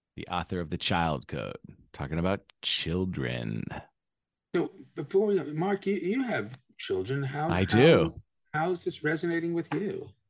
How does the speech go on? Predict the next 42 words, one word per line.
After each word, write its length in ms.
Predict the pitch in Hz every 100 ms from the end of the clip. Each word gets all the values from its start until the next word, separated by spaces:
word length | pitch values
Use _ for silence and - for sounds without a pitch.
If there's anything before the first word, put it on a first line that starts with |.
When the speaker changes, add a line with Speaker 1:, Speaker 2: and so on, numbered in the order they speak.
| -
Speaker 1:
I'm 140 | 113
fascinated 760 | - 151 247 302 113 76 69 -
by 200 | 67 65
it, 220 | 64 - _ _
right? 280 | 98 101 - - 117
And, 180 | 147 135
and, 320 | 160 139 135 -
you 160 | 147
know, 100 | 127
part 340 | 120 - 185 240
of 140 | 190
it 320 | 127 113 - _ _ _ _ _ _ _
that 160 | 110 101
fascinates 560 | 107 98 - 98 90 98
me 100 | 87
is 140 | 80
the 100 | 90
mirroring. 560 | 90 90 98 95 76 82
We 100 | 82
were 140 | 82
a 100 | 85
li-, 160 | 87 90 -
talking 320 | 95 87 90
about 260 | 82 80 82
it, 200 | 80 - _ -
uh, 280 | 92 85 80
last 480 | 92 90 113 -
week, 220 | 87 76 78
but 100 | 90
we 80 | 95
were 100 | 101
also, 560 | 107 - 104 95 90 - - - _ _ _ _ -
you 160 | 120
know, 100 | 95
talking 460 | 92 110 101 104 98
about 400 | 90 98 92 95 -
how 360 | 98 87 87 87 -
Doctor 280 | 101 92
Dick 300 | 85 95 90 _ - - -
sometimes 680 | - 110 98 98 92 92 -
finds 440 | 110 92 92 90
herself, 540 | 98 85 95 90 87